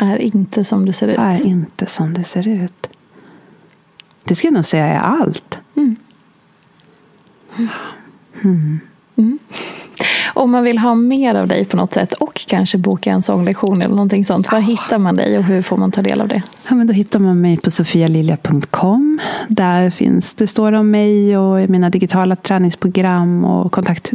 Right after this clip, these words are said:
Speaker 2: till mig. Och så kan man följa mig på sociala medier. Men jag har förändrat mitt förhållningssätt i sociala medier.
Speaker 1: Aha.
Speaker 2: Ja.
Speaker 1: Bra.
Speaker 2: Sofia Lilja heter jag ju där. Men jag, nej, jag vill inte vara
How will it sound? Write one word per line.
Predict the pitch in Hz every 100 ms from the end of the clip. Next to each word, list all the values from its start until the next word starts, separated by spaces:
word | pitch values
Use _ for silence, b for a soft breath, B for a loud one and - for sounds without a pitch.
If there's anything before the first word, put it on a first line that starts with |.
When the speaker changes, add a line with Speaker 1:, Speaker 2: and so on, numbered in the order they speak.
| -
Speaker 2:
till | -
mig. | 190 208 - B B B B -
Och | 202 -
så | 190
kan | - 175
man | 160
följa | 156 156
mig | 151
på | - 156
sociala | - - 156 151
medier. | 151 160 196 -
Men | - 185 185
jag | 180 180 254
har | 226 -
förändrat | - - 202 269 214
mitt | 165
förhållningssätt | - 175 170 160 214 208
i |
sociala | - 165 165 175
medier. | 175 175 175 180 180 B B -
Speaker 1:
Aha. | - - 220 320 339
Speaker 2:
Ja. | 185 165 156 170 - _ -
Speaker 1:
Bra. | 247 349 277 - -
Speaker 2:
Sofia | 254 226 240
Lilja | 226 214 220 214
heter | - 170 -
jag | 175
ju |
där. | 175 170 208 B B B B B B
Men | - 208 220 190
jag, | 208 220 226 226 -
nej, | 208 240 240 240
jag | 226
vill | 247
inte | 220
vara | 190